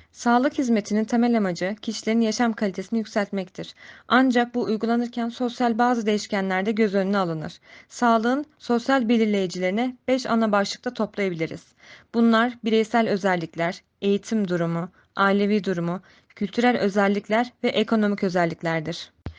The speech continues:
Doğuştan veya sonradan herhangi bir nedenle bedensel, zihinsel, ruhsal, duygusal ve sosyal yeteneklerini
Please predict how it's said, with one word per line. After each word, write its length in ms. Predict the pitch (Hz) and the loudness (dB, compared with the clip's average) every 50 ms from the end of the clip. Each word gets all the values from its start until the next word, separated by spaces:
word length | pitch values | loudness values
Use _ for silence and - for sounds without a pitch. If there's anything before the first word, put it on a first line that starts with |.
| - - _ - | -20 -20 _ 2
Doğuştan 520 | - 247 254 254 254 - - 302 302 311 294 | 4 6 6 6 4 0 0 0 0 0 0
veya 160 | 262 254 269 | 0 0 -2
sonradan 520 | 262 - 277 277 277 285 262 220 220 226 | -2 -2 -2 0 0 0 0 0 0 0
herhangi 520 | 233 233 233 220 220 240 262 277 254 254 202 | 0 0 0 0 0 0 0 0 0 0 0
bir 120 | 214 208 | 0 0
nedenle 520 | 208 208 202 208 208 202 196 190 190 180 185 | 2 2 2 2 0 0 0 -2 -2 0 2
bedensel, 600 | 190 180 190 185 185 190 190 - 214 190 185 180 | 2 2 2 0 -2 -2 -4 -4 -2 -2 -2 -2
zihinsel, 640 | 175 180 185 202 202 196 196 - 190 180 180 180 | -2 -2 0 0 0 0 0 -2 -2 -2 -2 -2
ruhsal, 480 | 190 202 202 196 - - 185 170 180 175 | -2 -2 -2 -2 -2 -2 -2 -2 0 2
duygusal 460 | 196 202 180 202 - 254 254 254 233 | 2 2 0 0 0 0 2 2 0
ve 80 | 208 | -2
sosyal 420 | 202 - 214 214 208 - 240 226 226 | -4 -4 -4 -4 -4 -2 -2 0 0
yeteneklerini 680 | 220 214 220 208 202 202 202 - 185 175 175 190 233 | 0 0 0 0 0 0 -2 -4 -4 -2 -2 -2 -2